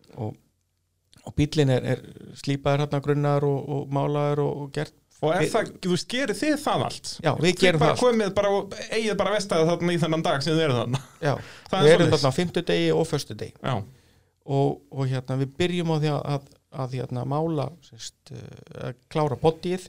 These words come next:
Speaker 1: og það er grunnað á utan og svo málaður vélasalurinn og, og bíllinn að innan.
Speaker 2: Já, og þetta
Speaker 1: Það,
Speaker 2: er
Speaker 1: það
Speaker 2: allt
Speaker 1: var
Speaker 2: bara
Speaker 1: í
Speaker 2: sem þið
Speaker 1: öðru,
Speaker 2: gerið
Speaker 1: öðru,
Speaker 2: bara?
Speaker 1: Elvar bróðir gerir.
Speaker 2: Já.
Speaker 1: Hann er náttúrulega byrjaðarspilsmeistari
Speaker 2: Já.
Speaker 1: og er rosalega fær málari líka.
Speaker 2: Já, já.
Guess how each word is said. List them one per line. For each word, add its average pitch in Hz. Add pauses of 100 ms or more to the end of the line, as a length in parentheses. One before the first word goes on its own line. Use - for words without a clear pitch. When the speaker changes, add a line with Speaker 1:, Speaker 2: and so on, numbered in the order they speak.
(720)
Speaker 1:
og 131 (500)
það 143
er 131
grunnað 170 (100)
á -
utan 156 (760)
og 143
svo 147
málaður 156
vélasalurinn 151
og, 147
og 147
bíllinn 156
að 160
innan. - (220)
Speaker 2:
Já, -
og -
þetta -
Speaker 1:
Það, 143
Speaker 2:
er 147
Speaker 1:
það -
Speaker 2:
allt 160
Speaker 1:
var 151
Speaker 2:
bara 151
Speaker 1:
í 156
Speaker 2:
sem 156
þið 160
Speaker 1:
öðru, 151
Speaker 2:
gerið 147
Speaker 1:
öðru, 127
Speaker 2:
bara? 127 (200)
Speaker 1:
Elvar 147 (180)
bróðir 135
gerir. 120
Speaker 2:
Já. 160 (180)
Speaker 1:
Hann 143
er 151
náttúrulega 143
byrjaðarspilsmeistari 160
Speaker 2:
Já. -
Speaker 1:
og 127
er 135
rosalega 143
fær 160 (220)
málari 185
líka. 190
Speaker 2:
Já, 110
já. 160